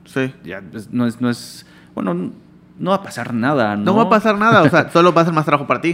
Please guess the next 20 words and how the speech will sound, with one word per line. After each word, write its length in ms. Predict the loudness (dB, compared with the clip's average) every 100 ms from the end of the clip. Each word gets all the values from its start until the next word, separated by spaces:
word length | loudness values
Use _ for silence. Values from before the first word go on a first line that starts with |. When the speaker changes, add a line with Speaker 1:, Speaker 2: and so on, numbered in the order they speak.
| -6
Speaker 2:
Exacto. 360 | -12 -4 -4 -4
Speaker 1:
¿no? 120 | -8 -2
Pero, 300 | -2 -2 -2
pero 140 | 0 2
ya, 260 | 2 0 0
o 60 |
sea, 180 | -2 -2 -6 -6
no 100 | -2
es 80 | 0
lo 100 | -2
mismo, 400 | -2 -6 -6 -8 -10
y, 120 | -8 -6
y 120 | -6
es 100 | -4
que 80 | -6
eso 240 | -6 -8
es 120 | -6
lo 100 | -8
que 80 | -6
aprendes 420 | -4 -4 -6 -10